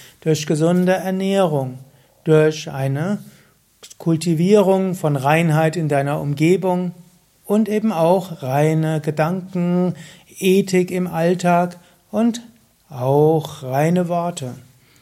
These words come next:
All das zusammen führt zu einer inneren Reinheit.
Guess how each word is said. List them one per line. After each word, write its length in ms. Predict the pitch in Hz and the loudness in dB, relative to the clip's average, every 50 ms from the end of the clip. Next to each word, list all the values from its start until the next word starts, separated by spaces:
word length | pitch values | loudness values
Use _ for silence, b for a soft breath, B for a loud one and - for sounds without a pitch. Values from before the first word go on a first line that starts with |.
| b b b | b b b
All 200 | b 170 196 226 | b 2 2 4
das 240 | 226 233 220 220 226 | 4 2 0 -2 -2
zusammen 540 | - 208 185 190 185 190 196 208 208 202 B B B B B B | -4 -2 0 0 0 0 0 0 -2 -2 B B B B B B
führt 220 | - 180 165 165 | 0 0 0 0
zu 100 | - 156 | -2 -4
einer 180 | 143 135 135 151 | -4 -2 -4 -4
inneren 520 | - 185 175 175 175 175 165 170 180 175 | -4 -2 0 2 2 2 2 2 0 0
Reinheit. 760 | 160 139 139 147 151 151 147 131 135 135 127 123 127 - - | 0 0 0 0 0 0 0 -2 -2 -4 -4 -8 -10 -14 -20